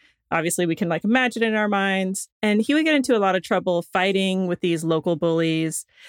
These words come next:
Uh, he also started, <laughs> in one of the articles, it said he built an adolescent criminal empire based around stealing anything that wasn't nailed down from neighbors and local businesses. I'm like, "Come on.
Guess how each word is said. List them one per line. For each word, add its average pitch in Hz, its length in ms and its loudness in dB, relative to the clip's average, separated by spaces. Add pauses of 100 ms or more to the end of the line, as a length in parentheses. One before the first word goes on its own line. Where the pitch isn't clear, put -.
(140)
Uh, 185 100 0
he 196 140 2
also 294 320 2
started, 202 800 0 (220)
<laughs> - 840 -8
in 262 100 6
one 269 120 4
of 294 60 2
the 269 120 0
articles, 214 360 0
it 196 120 -4
said 202 320 0 (180)
he 226 140 0
built 208 280 0
an 185 180 0
adolescent 190 520 -2
criminal 180 420 -2
empire 214 680 -4 (360)
based 196 300 0
around 190 420 2
stealing 208 480 0
anything 262 420 2
that 190 140 2
wasn't 240 260 2
nailed 190 280 2
down 185 260 2
from 185 220 -2
neighbors 175 400 0
and 175 180 0
local 165 260 0
businesses. 151 500 -4
I'm 240 140 2
like, 247 160 2
"Come 269 220 2
on. 156 300 -2